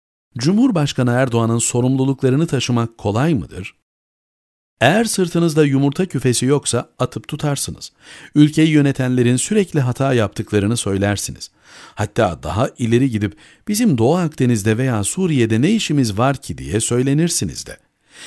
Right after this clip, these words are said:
Yakın tarihin biraz derinine baksanız kimlerin nelerle karşılaştıklarını görüp şaşırabilirsiniz.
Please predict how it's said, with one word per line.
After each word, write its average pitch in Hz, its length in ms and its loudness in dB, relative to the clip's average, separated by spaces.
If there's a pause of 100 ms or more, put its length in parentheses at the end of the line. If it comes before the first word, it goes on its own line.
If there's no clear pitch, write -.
(180)
Yakın 208 280 2
tarihin 147 500 2
biraz 139 340 -2
derinine 123 480 2
baksanız 131 520 -4 (360)
kimlerin 170 520 2
nelerle 143 360 2
karşılaştıklarını 127 1000 0
görüp 110 300 0
şaşırabilirsiniz. 113 1000 -4